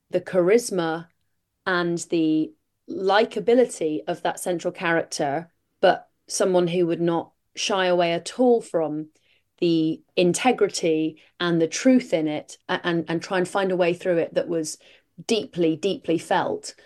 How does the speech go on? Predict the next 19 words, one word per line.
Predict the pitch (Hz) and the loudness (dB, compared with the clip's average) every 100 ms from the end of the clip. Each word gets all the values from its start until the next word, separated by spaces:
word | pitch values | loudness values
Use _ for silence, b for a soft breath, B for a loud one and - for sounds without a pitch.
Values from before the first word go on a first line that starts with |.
| b b b - | b b b -6
And | 180 | -4
I | 175 | -4
sort | 202 180 | -4 -6
of | 175 | -6
thought, | 185 175 | -4 -2
"Well, | 175 170 165 - _ _ _ _ _ _ _ | 0 0 0 -4 _ _ _ _ _ _ _
I'll | 170 160 160 - | -8 -6 -6 -4
ask | 180 180 - 180 | -2 -2 -6 -2
Lindsay, | 165 156 151 135 135 | 0 0 -2 -2 -4
and | 147 147 | -6 -8
if | 147 | -6
she | - 190 | -6 -4
says | 175 185 165 160 | -4 -2 -2 0
yes, | 147 123 - - | -2 -2 -8 -6
it | 160 | -2
will | 165 - | -2 0
all | 170 160 | 0 2
be | 160 | 2
brilliant. | 147 147 127 123 131 | 2 0 0 -4 -6